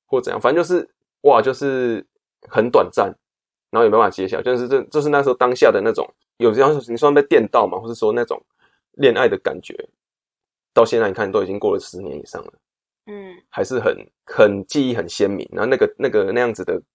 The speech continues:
Speaker 1: 画面还是很，很明确的在脑中这样浮现出来。
Speaker 2: 那你还记得他的长相？
Speaker 1: 长相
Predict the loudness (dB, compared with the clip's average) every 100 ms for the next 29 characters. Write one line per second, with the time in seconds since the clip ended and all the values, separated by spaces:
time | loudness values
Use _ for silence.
0 | _ 0 2 4 0 -4 -6 -10 -10 -12
1 | _ _ -6 -6 -4 -6 -4 2 2 2
2 | -4 -6 -8 -10 -10 -12 -6 -4 0 0
3 | -2 -4 -8 -10 -10 -10 -12 -14 -20 _
4 | _ -20 _ _ _ _ _ -2 -2 -2
5 | 0 0 -2 -6